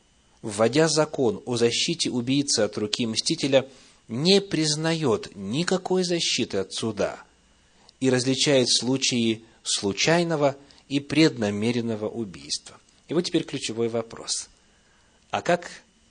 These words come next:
узнать, это было случайно или преднамеренно? Как узнать?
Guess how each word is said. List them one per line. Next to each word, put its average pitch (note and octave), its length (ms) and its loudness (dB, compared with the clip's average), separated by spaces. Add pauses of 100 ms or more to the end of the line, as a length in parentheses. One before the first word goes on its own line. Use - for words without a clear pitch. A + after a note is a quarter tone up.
(160)
узнать, B2 540 -2
это G2 160 -6
было F#2+ 240 -6
случайно D#3+ 600 -2
или A#2 280 -6
преднамеренно? G#2+ 1080 -12 (2750)
Как - 220 -2
узнать? - 500 -10